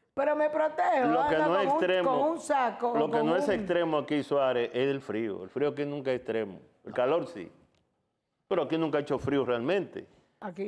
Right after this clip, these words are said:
Speaker 2: Eso
Speaker 1: aquí
Speaker 2: es frío, dije, para nosotros, pero frío. Vete ahora a, a cierta zona de,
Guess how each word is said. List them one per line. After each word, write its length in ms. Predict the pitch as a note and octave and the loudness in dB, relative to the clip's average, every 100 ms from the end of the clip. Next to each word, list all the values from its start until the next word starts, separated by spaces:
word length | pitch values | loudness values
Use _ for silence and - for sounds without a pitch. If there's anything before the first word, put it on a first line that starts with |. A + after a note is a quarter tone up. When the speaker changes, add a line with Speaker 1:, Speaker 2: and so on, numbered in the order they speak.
| G#3+ G#3+ F#3 - | -6 -6 -6 -4
Speaker 2:
Eso 200 | B2+ D#3 | 0 -2
Speaker 1:
aquí 0 | |
Speaker 2:
es 120 | D3 | 0
frío, 280 | D3+ D#3 D#3 | 0 2 0
dije, 200 | D3+ D3+ | 0 -2
para 140 | D3 | -2
nosotros, 540 | F3 F#3+ F#3 A3 G3 D3+ | -2 0 0 0 0 -2
pero 180 | C#3+ B2+ | 0 0
frío. 440 | - C#3+ D#3+ E3 - - | 0 2 2 0 -4 -12
Vete 560 | B2+ D#3 G#3 G#3+ G#3+ | -2 0 0 0 2
ahora 540 | G3 G3+ A3 G3+ F3+ E3 D3+ C#3+ C3 A2+ - | 2 2 2 2 2 2 2 2 2 0 -4
a, 80 | - - _ _ | -10 -20 _ _
a 100 | B2 | -6
cierta 340 | A#2+ D#3 E3+ D#3 | -2 -2 0 -2
zona 420 | D#3+ E3+ D#3+ C#3+ | 0 0 0 -2
de, 340 | B2+ G#2+ F#2+ | -2 -4 -8